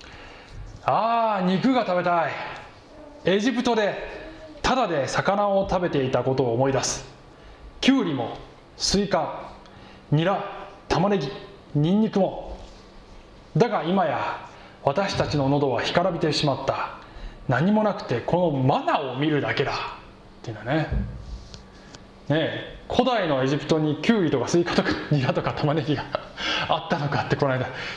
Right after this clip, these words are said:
これ作っててみのりさんが言ったんだけどね、「結構いいもの食べてるな」みたいな。<laughs> えー、ねえ、マナというのは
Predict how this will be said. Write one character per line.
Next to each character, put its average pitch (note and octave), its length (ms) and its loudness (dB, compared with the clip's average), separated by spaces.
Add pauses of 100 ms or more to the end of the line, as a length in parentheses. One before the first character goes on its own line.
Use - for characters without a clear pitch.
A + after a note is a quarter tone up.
(100)
こ D3 80 4
れ C#3 100 2 (280)
作 - 160 0
っ - 20 -2
て C#3 120 -2
て B2 80 2
み A#2+ 80 4
の B2+ 80 4
り B2+ 60 0
さ B2+ 120 2
ん - 20 -2
が B2 80 2
言 A#2+ 80 2
っ - 40 -4
た C3 120 2
ん A2 80 -4
だ G#2 60 -6
け G#2 80 -4
ど G#2+ 60 -4
ね、 G#2 200 -6 (420)
「結 F3 160 0
構 F3+ 100 4
い G3+ 40 4
い A3 40 2
も D#3+ 100 2
の C3+ 80 0
食 D#3+ 120 2
べ E3 60 2
て D3 80 0
る C3 100 2
な」 B2+ 140 2
み - 0 -
た D3 60 0
い D3+ 40 2
な。 - 60 0
<laughs> G3 1160 -6
え A#2 840 2 (140)
ー、 C#3 40 2
ね D3+ 200 0
え、 - 140 -10 (1800)
マ D3 240 4
ナ F#3 160 2
と C#3 160 2
い B2 180 2
う - 20 2
の A2 140 2
は A#2 540 -2